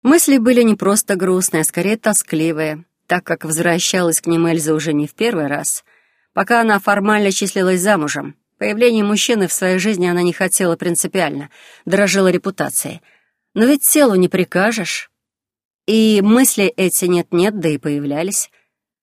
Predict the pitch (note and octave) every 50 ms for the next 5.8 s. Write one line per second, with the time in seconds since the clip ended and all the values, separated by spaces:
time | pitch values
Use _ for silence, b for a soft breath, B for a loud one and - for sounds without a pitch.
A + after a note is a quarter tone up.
0 | _ _ - G3+ G3+ - A3+ A3+ - C4 B3 A#3 A3+ A3 G#3+ G#3 G3 - G3+ F#3+
1 | - - G#3+ G#3+ G#3+ G3+ - G3 F#3+ F#3 F#3 F#3 F3+ - - E3+ - F3+ F3+ -
2 | - - F#3+ F#3 F3 - F3 E3 E3+ E3+ D#3+ - - E3+ - - F3 E3 D#3+ E3
3 | E3 D#3 D#3 - - - D#3 C#3 C3 B2+ - _ _ _ _ _ _ _ _ -
4 | - - G#3+ G3 - - G3 F#3 F#3+ G3 G#3 F#3+ F3+ F3+ E3+ - - F#3 F3 F#3
5 | F#3+ F#3 E3+ D3+ - - C#3+ D3+ - - - D3+ D3 C#3+ D3 D3